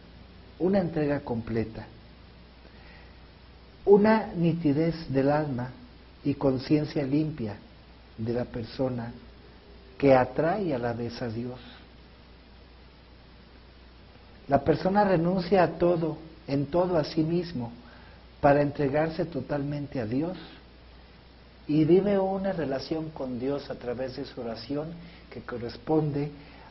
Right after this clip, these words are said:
a la oración de desposorio espiritual. La persona está desposada con Cristo. Esta es la experiencia de Santa Teresa. En esta etapa del proceso,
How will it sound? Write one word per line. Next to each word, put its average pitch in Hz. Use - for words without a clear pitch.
a 127
la 135
oración 127
de 143
desposorio 127
espiritual. 101
La 120
persona 151
está 143
desposada 131
con 110
Cristo. -
Esta 139
es 160
la 160
experiencia 131
de 117
Santa 110
Teresa. 135
En 135
esta 170
etapa 170
del 139
proceso, 127